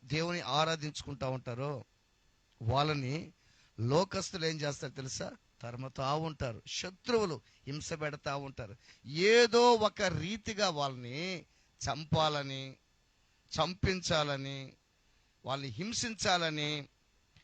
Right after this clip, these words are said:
ఏదో ఒకటి చేయాలని శత్రువులని ఏం చేస్తారంటే,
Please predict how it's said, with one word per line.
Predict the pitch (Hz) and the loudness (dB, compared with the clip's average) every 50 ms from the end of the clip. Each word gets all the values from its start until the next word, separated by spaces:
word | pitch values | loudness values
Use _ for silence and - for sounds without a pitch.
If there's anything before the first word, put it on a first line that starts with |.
| _ _ _ - | _ _ _ -8
ఏదో | 113 139 170 196 226 233 233 233 | -2 2 4 4 6 6 6 6
ఒకటి | 226 220 202 202 202 170 165 - - 156 | 4 4 2 -2 -4 -4 -4 -4 -4 -2
చేయాలని | 156 165 180 180 175 170 160 151 147 147 143 135 131 - - _ _ _ _ - - _ _ _ _ _ - | -2 2 2 2 2 2 2 0 -2 -2 -4 -4 -6 -8 -14 _ _ _ _ -20 -20 _ _ _ _ _ -6
శత్రువులని | - - - 190 185 - - - 254 247 233 214 202 185 180 185 175 | -2 2 4 4 2 2 0 4 6 6 8 8 8 6 6 4 0
ఏం | 170 170 | -2 0
చేస్తారంటే, | 165 160 156 151 - - 147 147 147 143 - 196 247 339 302 | 0 0 0 0 0 0 0 0 0 -2 -2 -4 -4 -4 -8